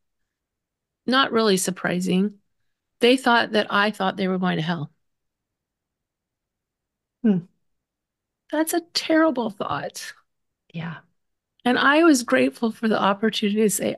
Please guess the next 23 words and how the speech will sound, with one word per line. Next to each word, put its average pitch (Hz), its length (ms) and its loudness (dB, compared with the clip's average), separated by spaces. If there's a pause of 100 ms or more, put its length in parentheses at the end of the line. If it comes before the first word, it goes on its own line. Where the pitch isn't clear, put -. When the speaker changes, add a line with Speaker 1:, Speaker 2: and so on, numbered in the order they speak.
Speaker 1:
"I 220 140 2
don't 196 260 0 (160)
feel - 200 0
that 214 220 -2
way 196 220 0
at 180 80 -2
all. 180 300 -4 (1200)
I 220 120 2
don't - 240 0
feel 277 440 -2
that - 220 -2
way 214 180 0
at 196 100 0
all." 190 280 -4 (2750)
For 262 320 2
so 262 540 2
many 302 260 2
people, 220 680 -8
and 226 180 -4
I 226 140 0
am, 233 260 0 (120)
I 240 60 -10
am, 240 280 -4